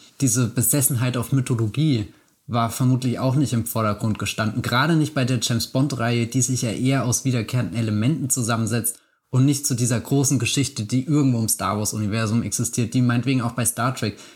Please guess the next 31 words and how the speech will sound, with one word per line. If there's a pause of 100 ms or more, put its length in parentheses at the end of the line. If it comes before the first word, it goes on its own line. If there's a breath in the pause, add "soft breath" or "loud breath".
(140 loud breath)
existiert,
wo
man
dann
halt
den
Staffelstab
an
die
nächste
Generation (400 loud breath)
übergibt
oder
bei
Star
Wars,
wo
man
dann
das
Prequel
dreht,
das
die
Vorgeschichte,
die,
die
Werdung
von
Darth
Vader